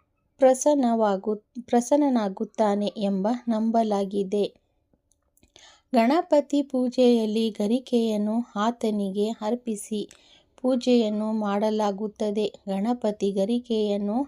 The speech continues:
ಅರ್ಪಿಸುವಾಗ ನಾವು ಕೆಲವೊಂದು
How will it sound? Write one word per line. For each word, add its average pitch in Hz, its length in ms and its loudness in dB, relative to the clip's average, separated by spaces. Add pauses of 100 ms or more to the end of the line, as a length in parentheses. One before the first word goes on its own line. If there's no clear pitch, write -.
ಅರ್ಪಿಸುವಾಗ 208 880 -2 (680)
ನಾವು 247 340 4
ಕೆಲವೊಂದು 226 1300 0